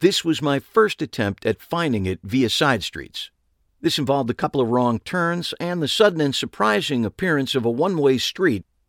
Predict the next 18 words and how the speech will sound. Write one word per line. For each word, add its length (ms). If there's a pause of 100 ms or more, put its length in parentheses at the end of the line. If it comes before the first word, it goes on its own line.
(200)
but 100
eventually 540
we 160
found 360
the 60
store, 460 (220)
parked 240
the 60
car 380
in 80
the 100
adjacent 540
lot, 240 (140)
and 180
headed 260
toward 200
the 140
entrance. 520